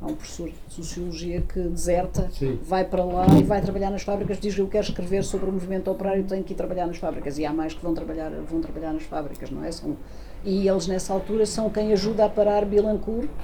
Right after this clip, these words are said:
Speaker 1: são os, os exilados portugueses, não é? Que vão para lá e, nessa altura, de facto, começa a haver um trabalho muito forte e já lá estão.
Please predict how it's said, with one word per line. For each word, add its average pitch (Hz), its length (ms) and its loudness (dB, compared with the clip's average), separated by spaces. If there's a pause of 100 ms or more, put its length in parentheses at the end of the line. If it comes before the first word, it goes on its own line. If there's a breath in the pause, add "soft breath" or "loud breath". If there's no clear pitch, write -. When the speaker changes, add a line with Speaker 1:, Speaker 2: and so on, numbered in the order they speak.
(200)
Speaker 1:
são 208 440 0
os, 202 140 -4
os 202 480 -2
exilados 208 400 2
portugueses, 214 480 0
não 160 160 0
é? 156 60 -4
Que - 100 -8
vão 165 100 0
para 156 200 -2
lá 175 320 -2 (260 loud breath)
e, 165 80 0
nessa 165 260 2
altura, 170 300 0
de - 80 -2
facto, 170 380 -4
começa 175 340 -2
a 180 40 -4
haver 165 200 -4
um 175 100 0
trabalho 165 380 -4
muito 165 160 -4
forte - 320 -8
e - 20 -6
já 180 140 -6
lá 170 120 -4
estão. 156 280 -6